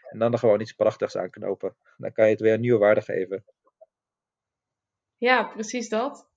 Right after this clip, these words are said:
Speaker 2: Ja, ik, ik ben gewoon haast sprakeloos, maar uit positieve zin. <laughs>
Speaker 1: <laughs> Dat is,
Speaker 2: Maar
Speaker 1: dat is
Speaker 2: stel, we
Speaker 1: lief.
Speaker 2: gaan even, nee, ik wil daar wel dieper op ingaan, want je zegt, hè, ehm, we zitten nu best wel in een bubbel,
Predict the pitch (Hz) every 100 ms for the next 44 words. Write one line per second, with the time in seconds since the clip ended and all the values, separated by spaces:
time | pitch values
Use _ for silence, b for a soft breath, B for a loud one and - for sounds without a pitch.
0 | _ - 226 226 - 233 - - - -
1 | _ _ _ _ _ 226 240 254 262 240
2 | 202 208 - - 220 214 214 190 190 -
3 | B B B - 214 220 220 - 220 220
4 | - 254 202 214 202 196 202 208 494 -
5 | - 277 - - 285 156 156 135 139 -
6 | 262 131 269 - 311 302 302 320 - 294
7 | 294 _ _ _ _ _ _ _ _ 277
8 | 311 311 254 330 294 320 294 320 311 262
9 | 262 330 320 226 208 220 220 220 262 262
10 | 254 - 226 240 226 220 220 226 226 247
11 | 240 240 247 214 214 202 214 240 277 403